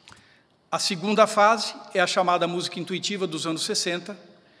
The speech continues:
e a terceira fase é a composições por fórmula, ou fórmulas, Former Kompositionen, que vai de mil novecentos e setenta até a sua morte. Portanto, começa antes de Liszt, que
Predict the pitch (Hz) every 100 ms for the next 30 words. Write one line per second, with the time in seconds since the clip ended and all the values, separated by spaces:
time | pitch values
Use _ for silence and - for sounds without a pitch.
0 | _ - - 175 180 180 - 196 185 175
1 | 165 175 - - - - _ - 165 170
2 | 175 170 196 190 180 185 - 185 185 -
3 | - 190 185 190 170 170 185 214 262 -
4 | - - 175 151 - 175 165 202 240 262
5 | - - - - - _ - 196 196 175
6 | 156 147 156 165 151 175 - 185 190 240
7 | 240 - - - 170 180 160 180 202 196
8 | 185 - 247 - 202 226 233 277 - -
9 | - - 170 202 196 233 202 185 143 -
10 | - - - 165 160 196 - 190 165 185
11 | - 190 - 208 220 214 160 147 160 -
12 | - - - _ _ _ _ _ _ _
13 | _ _ - 185 233 - -